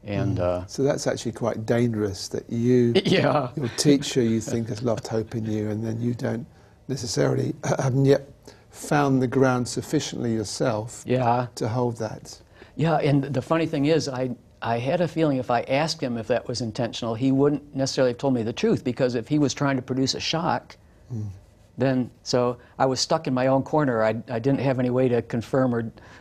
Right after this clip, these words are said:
Speaker 1: uh, disprove my belief.
Speaker 2: Mm.
Speaker 1: Yeah. Because, uh, Ro-, Rose was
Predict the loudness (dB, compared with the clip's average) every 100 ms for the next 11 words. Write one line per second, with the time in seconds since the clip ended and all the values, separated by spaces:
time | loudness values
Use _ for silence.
0 | -18 -8 -2 0 0 0 0 2 2 2
1 | 0 0 -2 -4 -6 -12 -20 -20 -20 -20
2 | -20 -16 -10 -10 -10 -14 -18 _ _ -20
3 | -20 -20 -20 -10 -4 0 0 -2 -2 2
4 | 2 2 0 2 2 2 0 0 0 0
5 | 0 -4